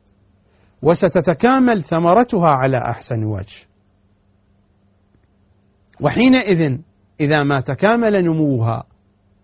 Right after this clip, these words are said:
سيكون الزيت الخارج من ثمارها، من حبات زيتونها، يكون في غاية الصفاء وفي غاية النقاء، وأصفى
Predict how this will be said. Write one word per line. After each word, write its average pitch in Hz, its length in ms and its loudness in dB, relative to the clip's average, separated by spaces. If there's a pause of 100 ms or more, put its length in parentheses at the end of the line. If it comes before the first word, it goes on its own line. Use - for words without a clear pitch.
(800)
سيكون 170 680 0 (240)
الزيت 156 680 0 (180)
الخارج 196 640 4
من 185 140 0
ثمارها، 131 640 -2 (640)
من 139 160 0
حبات 170 600 4 (520)
زيتونها، 127 800 -2 (360)
يكون 170 340 -2
في 143 180 -4
غاية 135 380 0
الصفاء - 460 -10 (840)
وفي 113 260 -6
غاية 120 400 0
النقاء، 95 380 -10 (1300)
وأصفى 160 760 4